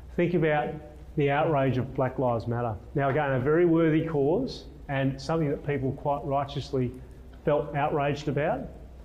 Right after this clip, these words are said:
But that went from a law and order incident and an atrocity committed against a civilian in the U S to a global movement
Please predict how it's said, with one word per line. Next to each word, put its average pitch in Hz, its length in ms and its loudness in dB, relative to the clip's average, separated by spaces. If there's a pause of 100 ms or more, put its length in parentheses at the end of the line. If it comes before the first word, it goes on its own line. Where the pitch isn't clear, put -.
(320)
But 151 320 2
that 170 200 2
went 165 280 2
from 143 440 0
a 143 160 0 (300)
law 175 280 4
and 180 80 4
order 170 500 2 (120)
incident 156 600 0 (280)
and 143 160 0
an 127 120 2
atrocity 156 640 0
committed 147 380 0
against 139 420 -2 (100)
a 131 140 0
civilian 151 680 0
in 175 140 4
the 175 100 4
U 127 220 2
S - 300 -2 (480)
to 139 160 2
a 127 40 2
global 147 440 4
movement 127 440 2